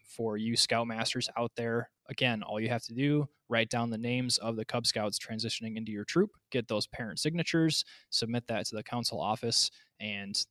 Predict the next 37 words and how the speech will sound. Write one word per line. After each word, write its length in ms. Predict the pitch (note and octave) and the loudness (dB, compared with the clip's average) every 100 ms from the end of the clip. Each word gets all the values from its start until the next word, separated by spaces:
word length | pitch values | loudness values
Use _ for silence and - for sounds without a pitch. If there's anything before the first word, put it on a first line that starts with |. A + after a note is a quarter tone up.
| _ | _
that 240 | G#2 G#2 | 0 0
will 80 | A#2+ | -2
be 140 | A2+ A2 | -4 0
that. 240 | C3 - - | 2 0 -4
Those 200 | A2 - | -2 -2
kids 400 | - A2+ A2 A#2 | -2 -6 -6 -6
will 220 | G#2+ G#2+ | -6 -4
eventually, 580 | G#2 G2+ - A2+ G#2 G#2+ - - - | -4 -6 -6 -8 -8 -10 -14 -16 -2
in 100 | D#3+ | 4
the 60 | |
system, 400 | C#3+ C#3+ - D3 | 4 6 4 4
be 100 | C#3 | 2
transferred 480 | A2+ A#2 A2+ - A2+ | -2 -2 -4 -2 -2
into 160 | A#2 A2+ | -2 -4
your 160 | G2+ | -4
troop. 380 | F#2+ - D#3 D3 - - | -2 4 6 4 -2 -4
There's 260 | G#2+ G#2 | 0 0
not 400 | A2+ A2+ A2 - - | -2 -4 -4 -4 -6
a 60 | G#2 | -8
whole 320 | - D#3+ D3+ | 0 2 4
lot 220 | C3 A#2+ | 4 2
more 360 | B2+ A#2+ A#2+ A2+ | 0 2 2 2
that 280 | A2 G2+ F2+ | 0 -4 -4
they 140 | A2 G#2+ | -6 -8
need 200 | A2 G#2 | -8 -10
to 100 | - | -8
do 280 | A#2 A#2+ A#2 | -6 -4 -4
on 140 | G#2 | -6
that 180 | G#2+ G2+ | -8 -4
end. 340 | A#2+ C3 C3 - - - _ _ _ - | -2 -2 -4 -10 -18 -20 _ _ _ -2
We'll 200 | B2+ C3 | 6 8
also 240 | C3 - | 8 6
be 100 | A#2+ | 2
sending 320 | A#2 B2 B2 | 2 4 4
out 220 | A2+ A2 A2+ | 2 0 -2
a 100 | G#2+ | 0
series 640 | - B2 A#2 A2+ G#2+ G#2+ | 2 2 0 0 0 0